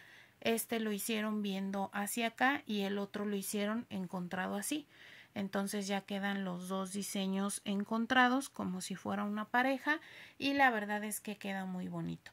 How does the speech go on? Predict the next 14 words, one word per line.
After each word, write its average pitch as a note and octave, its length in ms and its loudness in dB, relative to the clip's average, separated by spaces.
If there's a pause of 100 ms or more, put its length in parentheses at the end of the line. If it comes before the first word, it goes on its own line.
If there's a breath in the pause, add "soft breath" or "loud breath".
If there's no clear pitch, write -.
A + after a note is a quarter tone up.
(380 loud breath)
Lo G#3+ 180 0
trabajé G#3 560 0
de A#3+ 80 0
igual G#3+ 260 -2
manera A#3+ 480 0
en A#3+ 140 0
hilaza G3+ 440 -2
de G3+ 100 -2
algodón F#3+ 520 -4
sin G#3+ 260 -4
mercerizar G3 880 0
del G#3+ 220 -4
número G3+ 340 -4
seis. D4+ 460 0